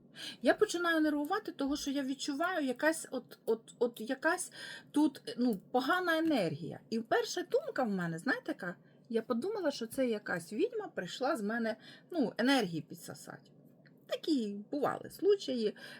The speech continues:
Не завжди я ж вмію відлічити людей, бо я дуже довірлива людина в цьому плані, скажу вам чесно, я дуже довіряю завжди людям.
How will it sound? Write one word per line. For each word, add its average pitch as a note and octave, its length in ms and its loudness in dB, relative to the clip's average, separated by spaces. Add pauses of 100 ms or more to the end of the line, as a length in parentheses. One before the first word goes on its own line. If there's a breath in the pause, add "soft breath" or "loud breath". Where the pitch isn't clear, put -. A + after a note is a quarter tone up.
Не F#3+ 160 -2
завжди F#3+ 360 2
я D3 260 0
ж - 120 -10
вмію D#3+ 360 -2
відлічити D#3+ 580 -4
людей, A3 340 0
бо A3 140 -2
я D3+ 320 -4
дуже D#3+ 440 -6
довірлива D4+ 560 0
людина A#3 360 -2
в G3+ 40 -10
цьому G3+ 200 -8
плані, F#3+ 360 -8
скажу - 280 -10
вам B2 160 -6
чесно, - 340 -6
я - 100 -4
дуже - 300 -6
довіряю C4 400 -4
завжди C4+ 260 -6
людям. C4+ 260 -4